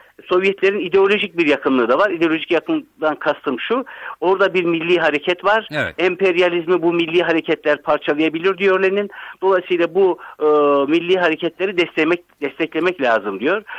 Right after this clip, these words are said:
Speaker 1: Böylece bir yakınlık doğdu. Bin dokuz yüz otuz altılara kadar da bu yakınlık devam etmiştir. Şunu kabul etmemiz gerekir.
Speaker 2: Evet.
Speaker 1: E, Sovyetlerden büyük oranda yardım almışızdır.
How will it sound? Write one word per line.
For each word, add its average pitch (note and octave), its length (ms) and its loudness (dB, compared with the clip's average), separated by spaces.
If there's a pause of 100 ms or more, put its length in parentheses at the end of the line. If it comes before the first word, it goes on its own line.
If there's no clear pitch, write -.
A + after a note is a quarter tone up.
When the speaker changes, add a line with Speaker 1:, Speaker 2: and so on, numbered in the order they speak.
(180)
Speaker 1:
Böylece G3+ 440 0
bir G3 140 -2
yakınlık E3+ 480 0
doğdu. F3 380 2 (240)
Bin F#3+ 180 -4
dokuz F#3+ 240 -2
yüz D#3+ 80 -6
otuz - 260 -2
altılara F3 460 0
kadar D3 300 -2
da E3+ 120 0
bu E3+ 60 2
yakınlık D3 440 -2
devam D3 280 0
etmiştir. C3 480 -6 (420)
Şunu F3 160 2
kabul E3+ 260 0
etmemiz E3+ 380 0
gerekir. D#3+ 540 -2
Speaker 2:
Evet. C3 320 -4
Speaker 1:
E, B2+ 580 2
Sovyetlerden E3 840 0
büyük G#3 260 -4
oranda D#3 280 2
yardım D3 360 2
almışızdır. G#2+ 640 -4